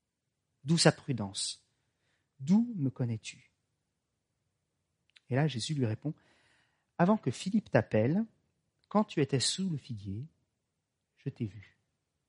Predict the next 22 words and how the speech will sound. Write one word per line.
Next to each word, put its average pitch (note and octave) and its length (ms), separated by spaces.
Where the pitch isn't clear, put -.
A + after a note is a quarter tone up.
Et D3+ 40
c'est F#3+ 260
la F#3 140
phrase G#3 480
qui D3+ 120
fait D3 180
mouche, A#2+ 320
celle A#3 480
à E3 100
laquelle F3 540
l'armure G3 400
de D#3+ 80
Nathanaël D3+ 520
se - 140
fend. - 340
Qu'est-ce G#3+ 240
qui D#3 100
s'est C3+ 140
passé G#2 480
sous G#3 220
ce D#3+ 160
figuier A#2+ 520